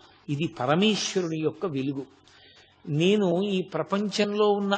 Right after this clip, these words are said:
అనేకమైనటువంటి వస్తువులు వాడుకుంటున్నాను, అనేక జంతువులలో ఉండేటటువంటి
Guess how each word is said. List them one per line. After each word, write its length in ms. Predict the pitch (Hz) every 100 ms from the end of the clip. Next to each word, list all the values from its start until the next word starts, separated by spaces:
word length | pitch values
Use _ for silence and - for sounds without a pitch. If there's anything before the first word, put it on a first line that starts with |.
| 202
అనేకమైనటువంటి 1300 | 143 180 196 208 202 202 190 185 180 175 175 165 160
వస్తువులు 580 | 151 160 - 240 220 185
వాడుకుంటున్నాను, 840 | 156 160 180 190 175 175 131 113 - _
అనేక 520 | 139 165 185 185 185 165
జంతువులలో 880 | 104 147 180 175 226 220 214 208
ఉండేటటువంటి 1080 | 202 190 185 196 190 185 180 165 160 240 285